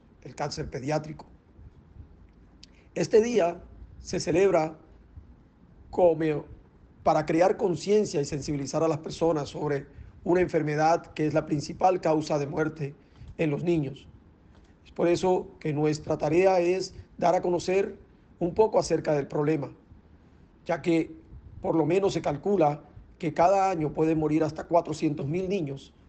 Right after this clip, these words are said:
y adolescentes entre los cero y los dieciocho años de edad en el mundo.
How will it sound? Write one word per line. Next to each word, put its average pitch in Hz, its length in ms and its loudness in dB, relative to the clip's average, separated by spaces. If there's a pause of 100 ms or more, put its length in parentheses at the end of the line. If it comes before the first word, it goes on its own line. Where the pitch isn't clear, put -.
y 160 60 -4
adolescentes 156 800 -2
entre 143 240 -4
los 131 160 -8
cero 160 280 0
y 156 120 -2
los 135 100 -2
dieciocho 160 500 -4
años 139 200 -2
de 139 80 -2
edad 139 260 0 (220)
en 160 120 -8
el 139 120 -8
mundo. 156 320 -2